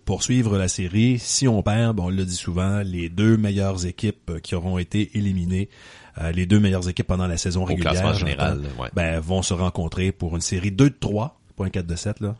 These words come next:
Speaker 1: un deux de trois pour être, euh, la quatrième, le, le wild card, on va plus
Speaker 2: Ouais.
Speaker 1: dire ça comme ça.
Speaker 2: On
Speaker 1: C'est
Speaker 2: peut,
Speaker 1: un
Speaker 2: je pense qu'on peut dire
Speaker 1: Ouais.
Speaker 2: ça.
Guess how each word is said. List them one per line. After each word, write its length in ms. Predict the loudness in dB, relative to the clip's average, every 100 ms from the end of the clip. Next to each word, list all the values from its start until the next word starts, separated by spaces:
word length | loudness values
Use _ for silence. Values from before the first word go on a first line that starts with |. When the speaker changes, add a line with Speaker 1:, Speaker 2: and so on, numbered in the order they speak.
| -6
Speaker 1:
un 100 | -4
deux 100 | -2
de 60 | -4
trois 220 | -4 -4
pour 260 | -4 -4 -2
être, 240 | -4 -2
euh, 180 | -2 -2
la 280 | -2 -2 -2
quatrième, 600 | -4 -6 -4 -4 -2 -2
le, 120 | -2
le 120 | 2
wild 340 | 4 4 2 2
card, 260 | 2 2 -2
on 100 | -2
va 140 | -4
plus 120 | -6 -4
Speaker 2:
Ouais. 160 | -4 -2
Speaker 1:
dire 180 | -4 -2
ça 120 | -2
comme 120 | -2
ça. 140 | -2
Speaker 2:
On 180 | -4 -2
Speaker 1:
C'est 80 | -4
Speaker 2:
peut, 100 | 0
Speaker 1:
un 40 | 0
Speaker 2:
je 80 | 2
pense 160 | 0
qu'on 120 | -2
peut 140 | -8 -6
dire 180 | -6 -6
Speaker 1:
Ouais. 60 |
Speaker 2:
ça. 140 | -6